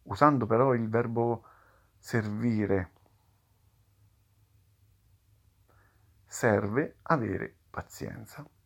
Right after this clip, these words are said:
Ok, adesso sgridami, <laughs> sgridami dicendo che occorre essere più puntuali. Inizia con "è necessario". È necessario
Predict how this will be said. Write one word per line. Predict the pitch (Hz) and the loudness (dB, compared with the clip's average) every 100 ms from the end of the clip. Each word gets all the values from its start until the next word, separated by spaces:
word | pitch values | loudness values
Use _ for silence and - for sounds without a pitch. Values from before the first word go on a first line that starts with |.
| _ | _
Ok, | - - | -16 -8
adesso | 110 139 196 196 123 | -4 -2 -2 0 -2
sgridami, | 113 156 117 101 104 107 135 208 285 - _ - - - - _ | -2 -2 0 0 0 0 0 -2 -4 -8 _ -20 -20 -20 -20 _
<laughs> | - 113 - | -2 -2 -2
sgridami | - 107 135 180 147 127 131 - - - - | -10 -2 0 2 2 0 -2 -6 -20 -20 -20
dicendo | - 107 - 139 139 117 | -8 -6 0 2 2 -2
che | 104 123 135 - _ | -2 -4 -4 -6 _
occorre | - - _ 143 151 139 139 135 | -12 -12 _ -2 0 -2 0 2
essere | 120 127 - 123 120 | 2 0 -6 -4 -6
più | - _ 131 131 - _ | -8 _ -4 -4 -6 _
puntuali. | - 131 123 - 104 - - - 92 - _ _ | -10 -8 -8 -6 0 0 0 -8 -14 -20 _ _
Inizia | 113 135 143 - 113 | -2 -2 -2 -4 -4
con | - 139 143 131 - _ _ _ | -2 -2 -2 -4 -8 _ _ _
"è | 151 170 170 - | 0 0 -4 -6
necessario". | 135 151 - - - - - - - _ _ _ _ _ _ _ _ _ _ _ _ _ _ _ _ _ _ _ _ _ _ _ _ _ _ _ _ _ _ _ _ _ _ _ _ _ | -4 -2 -4 -8 -6 -6 -6 -10 -18 _ _ _ _ _ _ _ _ _ _ _ _ _ _ _ _ _ _ _ _ _ _ _ _ _ _ _ _ _ _ _ _ _ _ _ _ _
È | - | 0
necessario | 110 110 - 277 - - - - | 2 0 -2 -6 -4 -2 -2 -4